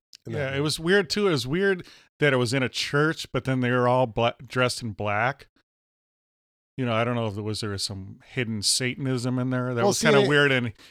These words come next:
Speaker 2: and he got, you know, impaled.
Speaker 1: Right.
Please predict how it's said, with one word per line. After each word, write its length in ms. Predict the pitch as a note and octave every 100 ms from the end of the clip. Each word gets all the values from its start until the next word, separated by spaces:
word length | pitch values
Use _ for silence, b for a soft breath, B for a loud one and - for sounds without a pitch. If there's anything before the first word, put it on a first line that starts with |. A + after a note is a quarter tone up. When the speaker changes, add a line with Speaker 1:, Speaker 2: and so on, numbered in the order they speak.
| B
Speaker 2:
and 120 | B2
he 180 | A#2 C#3+
got, 260 | B2 A#2+ - _ _ _ _ _ _ _ _
you 80 | C#3
know, 100 | A#2+
impaled. 920 | A2+ A2 - C3 A#2+ A#2 A#2+ B2 - _ _ _ -
Speaker 1:
Right. 280 | A#2+ G2+